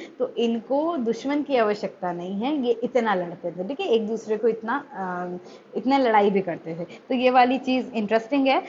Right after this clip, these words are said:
अ, इस तरह से क्लाउड मोनेट एक बहुत, मतलब जब ये लोग struggle कर रहे थे ना, तब ये एक artist थे, एक struggling artist, मतलब जब, अ, ये लोग तो एक तरह से बोलेंगे student level में थे। जब उनने academy leave करी थी Cloud Monnet ने,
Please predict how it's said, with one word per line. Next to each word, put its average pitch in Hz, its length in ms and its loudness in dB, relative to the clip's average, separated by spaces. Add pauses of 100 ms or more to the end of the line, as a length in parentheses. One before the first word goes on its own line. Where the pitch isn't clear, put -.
(180)
अ, 190 360 -4 (100)
इस 277 220 -2
तरह 233 220 6
से 269 220 0
क्लाउड 247 320 2
मोनेट 269 480 0
एक 220 300 0
बहुत, 311 800 -4 (340)
मतलब 247 380 -4 (140)
जब 247 380 0
ये 302 120 -2
लोग 302 180 -4
struggle 220 440 -2
कर 277 160 -2
रहे 254 120 -2
थे 247 120 -8
ना, 277 140 -4 (260)
तब 277 200 0
ये 294 80 -2
एक - 280 -4 (120)
artist 196 480 -2
थे, - 200 -10 (320)
एक 233 200 0
struggling 233 520 -2
artist, 262 400 -4
मतलब 262 260 -2
जब, 254 280 0
अ, 214 200 -2
ये 226 200 2
लोग 254 220 0
तो 269 80 0
एक 262 280 -2
तरह 269 120 0
से 277 120 -4
बोलेंगे 254 300 -2
student 311 500 2
level 214 260 0
में 208 160 -6
थे। 208 220 -4
जब 208 260 -2
उनने 214 180 -2
academy 208 480 -2
leave 233 340 0
करी 185 200 0
थी 180 120 -6
Cloud 185 400 2
Monnet 185 480 -4
ने, 233 140 -4